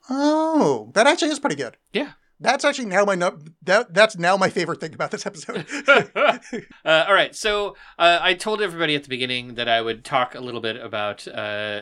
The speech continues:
Speaker 2: a little bit more about, uh, Loop
Speaker 1: Wolverine and the X-Men.
Speaker 2: No, Loop Illuminati.
Speaker 1: Oh, my, my
Speaker 2: Loop
Speaker 1: mistake.
Speaker 2: Illuminati.
Speaker 1: Yeah.
Speaker 2: So yes, this, this, uh, this beer, the name of this beer does seem to have a reference to wolves,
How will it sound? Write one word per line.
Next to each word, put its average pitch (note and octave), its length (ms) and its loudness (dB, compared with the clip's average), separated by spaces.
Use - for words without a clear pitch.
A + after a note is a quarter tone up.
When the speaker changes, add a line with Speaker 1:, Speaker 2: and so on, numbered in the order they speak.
Speaker 2:
a C3 60 -8
little C#3 180 0
bit C3+ 120 -4
more A#2 180 -4
about, G#2+ 380 -4
uh, A2+ 120 -4
Loop G#2+ 280 -4
Speaker 1:
Wolverine D3+ 560 4
and C3+ 120 -6
the B2+ 80 -8
X-Men. A#2+ 300 -14
Speaker 2:
No, A#2 300 -10
Loop E3+ 280 -2
Illuminati. G3+ 680 -2
Speaker 1:
Oh, D#3 240 4
my, C3+ 160 -4
my B2+ 60 -8
Speaker 2:
Loop D#3 200 2
Speaker 1:
mistake. E3+ 160 -2
Speaker 2:
Illuminati. A#2+ 380 -4
Speaker 1:
Yeah. - 60 -14
Speaker 2:
So F3+ 280 2
yes, D3+ 340 -2
this, D3 260 -10
this, C3+ 400 -8
uh, A#2 280 0
this A#2 220 -6
beer, C#3+ 680 0
the B2+ 100 -6
name E3+ 160 2
of E3+ 60 -4
this D3+ 100 -6
beer C3 160 -2
does C3 300 -2
seem C#3 100 -6
to C3 80 -6
have B2 140 -6
a - 20 -8
reference A2 380 -8
to A#2+ 100 -10
wolves, G2+ 500 -8